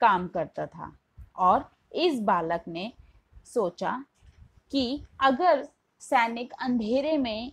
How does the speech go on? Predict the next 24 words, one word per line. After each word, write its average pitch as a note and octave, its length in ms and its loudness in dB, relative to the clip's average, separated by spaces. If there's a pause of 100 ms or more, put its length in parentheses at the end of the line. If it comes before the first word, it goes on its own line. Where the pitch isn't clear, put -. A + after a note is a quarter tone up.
(140)
इस B3+ 320 -6
लिपि A3+ 340 -2
के B3 180 -4
द्वारा F#3 440 -2 (160)
पढ़ C#4+ 160 6
सकते B3+ 380 -6
हैं G#3 160 -8
संदेशों F3+ 500 -6
को, F#3 280 -10 (360)
तो D4+ 160 4
दृष्टिबाधित G#3+ 760 -4
भी C#4+ 140 -6
तो E4+ 140 -8
पढ़ E4+ 180 -2
सकते F4+ 360 -6
हैं। A3+ 340 -6 (360)
और A3+ 120 2
यही B3 380 0
सोचकर, G#3 640 -4 (640)
इसी D4 280 0
उद्देश्य A3 600 -2
से G#3+ 260 -4
चार-, F#3+ 380 -2
अ, F3+ 260 -8